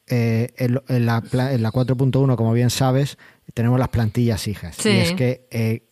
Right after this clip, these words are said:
Speaker 1: cuando instalas la cuatro uno de las últimas, a partir de la R C uno, que ya se mergeó ese cambio, se unió
Speaker 2: Ajá,
Speaker 1: ese cambio,
Speaker 2: sí.
Speaker 1: pues hay que hacer una actualización del sistema de plantillas que se supone que se hace la actualización de forma automática.
Speaker 2: Bueno, quizás
Speaker 1: A
Speaker 2: con
Speaker 1: mí no me ha
Speaker 2: las
Speaker 1: funcionado.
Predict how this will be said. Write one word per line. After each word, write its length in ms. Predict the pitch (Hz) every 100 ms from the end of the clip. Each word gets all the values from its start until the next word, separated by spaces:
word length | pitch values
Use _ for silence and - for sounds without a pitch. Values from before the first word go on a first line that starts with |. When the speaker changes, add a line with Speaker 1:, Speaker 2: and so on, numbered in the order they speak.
| _
Speaker 1:
cuando 280 | 123 117 117
instalas 360 | - 127 123 123
la 80 |
cuatro 320 | 127 127 120 127
uno 480 | 131 131 127 123
de 120 | 120 123
las 160 | 117
últimas, 580 | 147 143 135 139 160 - _
a 80 | 107
partir 320 | 95 - 117
de 60 | 117
la 80 | 117
R 140 | 113
C 140 | - 135
uno, 280 | 131 143 - - -
que 100 | -
ya 120 | 113
se 120 | 104 123
mergeó 580 | 120 98 123 120 117
ese 180 | 107 -
cambio, 400 | 113 123 123 131
se 120 | - 104
unió 140 | 202
Speaker 2:
Ajá, 120 | 110
Speaker 1:
ese 60 | 190
cambio, 280 | 123 123 131
Speaker 2:
sí. 240 | 185 170 180 202 - - - _
Speaker 1:
pues 600 | - 127 113 110 107 110 -
hay 180 | - 131
que 120 | 113
hacer 280 | 135 - 143
una 120 | 139
actualización 680 | 127 - 131 120 120 110 131
del 100 | 131
sistema 280 | 120 113 123
de 60 | 123
plantillas 360 | 127 117 147 143
que 180 | 170
se 140 | 147 147
supone 340 | 147 143 151
que 120 | 151
se 120 | - 139
hace 200 | - 147
la 100 | 131
actualización 560 | - 117 110 104 135
de 80 | 127
forma 240 | 120 120
automática. 560 | 113 90 85 82 82 80 _ _ - -
Speaker 2:
Bueno, 340 | 180 170 147
quizás 220 | 156 165
Speaker 1:
A 20 | 190
Speaker 2:
con 140 | 156
Speaker 1:
mí 40 | 170
no 80 |
me 60 | 165
ha 40 |
Speaker 2:
las 80 | 147
Speaker 1:
funcionado. 480 | 143 123 123 90 85